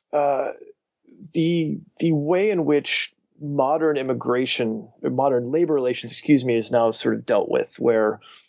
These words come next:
um, and, you know, again, this is an argument that Cindy Hamovich has made in other places,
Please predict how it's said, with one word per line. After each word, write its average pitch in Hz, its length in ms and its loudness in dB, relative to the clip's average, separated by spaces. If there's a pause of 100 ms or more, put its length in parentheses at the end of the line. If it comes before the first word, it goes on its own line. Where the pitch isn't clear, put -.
(140)
um, 127 280 0
and, 135 140 0
you 117 60 2
know, 110 80 2
again, 110 220 2
this 113 140 0
is 123 80 -2
an 123 60 0
argument 110 340 2
that 107 60 -8
Cindy 110 280 2
Hamovich 117 480 0
has 127 120 -6
made 110 220 0
in 107 80 0
other 104 140 2
places, 104 600 -2